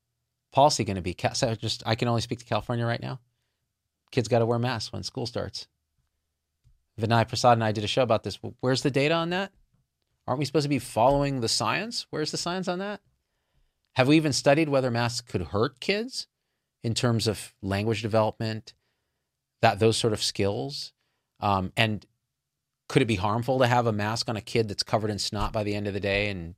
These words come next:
boogers and chum? Probably not, but should we be asking that question before we blanket recommend that you swaddle a kid's face with a diaper just based on precaution? I mean,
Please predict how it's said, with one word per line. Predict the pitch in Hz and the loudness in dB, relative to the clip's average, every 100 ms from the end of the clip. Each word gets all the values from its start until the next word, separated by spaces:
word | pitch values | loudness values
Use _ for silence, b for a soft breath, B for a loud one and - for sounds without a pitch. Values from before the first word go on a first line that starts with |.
| 98 | -8
boogers | 90 92 98 95 | -6 -4 -4 -4
and | 85 76 | -8 -10
chum? | - - 98 | -8 -6 -8
Probably | 120 214 127 | -4 -2 -2
not, | 80 78 - | -6 -8 -8
but | - - _ _ _ - | -10 -10 _ _ _ -8
should | - | -6
we | 85 | -6
be | - | -8
asking | - - 156 | -8 -6 -4
that | 160 165 | -4 0
question | 180 196 196 B B B | 0 0 -4 B B B
before | 101 120 110 | -2 2 2
we | 104 | 0
blanket | 92 95 104 - - | -2 -4 -4 -2 -4
recommend | 98 95 87 85 90 127 120 | -4 -4 -6 -4 -6 -6 -4
that | 92 | -4
you | 82 90 85 _ _ _ - | -4 -6 -8 _ _ _ -10
swaddle | - 95 92 92 | -4 0 0 -2
a | |
kid's | - 95 - | -2 -4 -2
face | 85 95 - | -4 -4 -4
with | 87 | -8
a | |
diaper | 82 80 92 117 117 - _ _ _ _ _ _ _ _ 107 | -6 -6 -4 -4 -6 -8 _ _ _ _ _ _ _ _ -12
just | 98 104 - | -6 -2 2
based | 95 - | 2 2
on | 90 | -2
precaution? | - 92 90 92 123 175 190 190 _ _ _ _ _ _ - | -4 -2 2 2 2 -4 -6 -12 _ _ _ _ _ _ -4
I | 175 | -2
mean, | 196 | -2